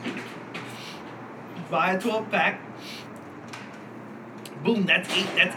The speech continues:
eight right there, right? That's another four beers left, right? So what I'll do is I'll go to Walmart or whatever, and then I'll buy, like, a, like, the pack of the, uh,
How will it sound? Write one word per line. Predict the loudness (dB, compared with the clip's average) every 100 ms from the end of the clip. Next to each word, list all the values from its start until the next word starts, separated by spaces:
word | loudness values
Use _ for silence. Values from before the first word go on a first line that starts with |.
| 2
eight | 2 4
right | 4 6
there, | 6 6 6 0 -10 -12 -10
right? | 4 6 6 2 -10 -10 -10 -6
That's | -6 2
another | 4 4
four | 6 6 6
beers | 6 6
left, | 6 6 4 0 -4
right? | 4 6 4 2 -10 -12 -12 -10 -8 -8 -10 -12 -6
So | 4
what | 8
I'll | 8
do | 8 6 6 0 -12 -12 -10 -10 -10 -2
is | 4
I'll | 6 8
go | 6 6 4 -2 -12 -4
to |
Walmart | 2 4 4 4 2 0 -10 -10 -4
or | 0
whatever, | 4 6 6 4 0 -2 -8 -6 -6 -6 -6 -8 -8 -10 -10 -10 -10 -8 -8 -8 -8 -8 -8 -8 -4
and | 4
then |
I'll | 4
buy, | 6 8 8 6 0 -4 -6 -8 -8 -8 -8 -8 -6 -8 -8 -8 -8 -6
like, | -2 -2
a, | 0
like, | -2 -2
the |
pack | 2 4 4 4
of | 0
the, | 2
uh, | 4 4 4 0